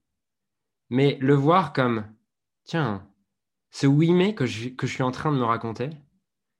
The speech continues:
il dit quoi par rapport à mes croyances ? » Parce que si, par exemple, tu te dis, euh, là, par rapport à tout ce que je viens de vous raconter, tu te dis, «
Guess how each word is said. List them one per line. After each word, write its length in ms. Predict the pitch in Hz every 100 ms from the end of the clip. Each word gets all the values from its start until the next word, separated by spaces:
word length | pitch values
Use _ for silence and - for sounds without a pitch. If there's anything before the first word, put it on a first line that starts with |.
| _ _ -
il 120 | 131
dit 160 | 120 113
quoi 260 | - 156
par 160 | 151 110
rapport 220 | 107 110
à 40 |
mes 100 | 104
croyances ? » 540 | 104 107 104 98 - _ _ _ _ _ _ _ _ _ _ _ _ _ _ _ _ _ _ _ _ _ _ _ _ _ _ _ _
Parce 160 | 143
que 140 | 143 156
si, 220 | 151 214
par 180 | 214 147
exemple, 500 | 120 113 104 - - _ _ _ _ _ _ _ _ _ _ _ _ _ _ _ _ - -
tu 140 | - 117
te 60 |
dis, 420 | 127 135 139 135 - - - -
euh, 280 | 104 104 101 101 - _
là, 160 | 113 127
par 100 | 120
rapport 220 | 113 113
à 60 |
tout 100 | 110
ce 80 | -
que 100 | -
je 60 | 120
viens 100 | 127
de 60 |
vous 60 | 113
raconter, 440 | 110 110 110 135
tu 140 | 135 -
te 80 | 117
dis, « 340 | 110 113 110